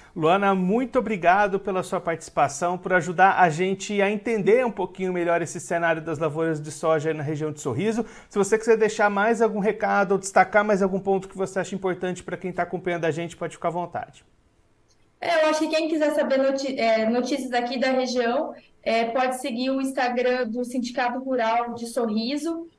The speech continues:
Speaker 2: o Instagram também é da ProSoja Mato Grosso, Instagram, sites, que tem notícias atualizadas lá da, das perspectivas da, da colheita, como que tá vindo, é, toda essa,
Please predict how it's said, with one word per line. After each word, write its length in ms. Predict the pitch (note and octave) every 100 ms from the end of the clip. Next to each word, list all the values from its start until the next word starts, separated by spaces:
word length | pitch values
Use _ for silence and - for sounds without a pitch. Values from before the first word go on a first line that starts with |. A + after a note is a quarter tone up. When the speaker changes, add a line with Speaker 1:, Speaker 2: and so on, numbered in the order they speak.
| _
Speaker 2:
o 520 | - B3 B3+ B3+ B3+ B3
Instagram 560 | B3 C4+ A#3+ A#3+ C4
também 760 | C4+ B3+ A#3 A#3 A#3+ B3 A#3+ A#3+
é 400 | A3 A3 G#3+ G#3+
da 300 | A#3 A#3+ C4
ProSoja 520 | C4 C4+ A#3+ A3+ A#3+
Mato 280 | A3+ A#3 A#3+
Grosso, 480 | G#3+ A3+ C4 C4+
Instagram, 560 | A#3+ A#3+ A3+ A3 B3+ B3+
sites, 680 | A#3+ A3+ A#3 B3 C#4 D#4 D#4 - _ _
que 200 | - B3
tem 420 | B3+ C4 B3+ C4 C4
notícias 720 | C4 C4 C4+ C4+ C4 C4+ B3+
atualizadas 840 | B3 B3 B3 A#3+ A#3 A3 A3 A3+
lá 500 | G#3 G3+ G#3 G#3 G#3
da, 420 | G#3 G3+ G3 F#3+ -
das 200 | G#3 G#3
perspectivas 760 | A#3+ A#3 A3+ A3+ B3 A3+ G#3+
da, 260 | G#3 G3+ F#3
da 140 | F#3
colheita, 760 | F#3 G#3 A3+ B3+ B3 A#3+ A3+
como 240 | B3+ A3+ A3+
que 120 | A3+
tá 160 | A3+ G#3+
vindo, 520 | A3 A3+ A3 A3 G3+ - _ _
é, 760 | - G3+ G3+ G3+ G3 G3 F#3+ G3 F#3+
toda 200 | A#3+ A#3+
essa, 680 | A#3 B3 A3+ G#3+ G3+ F#3+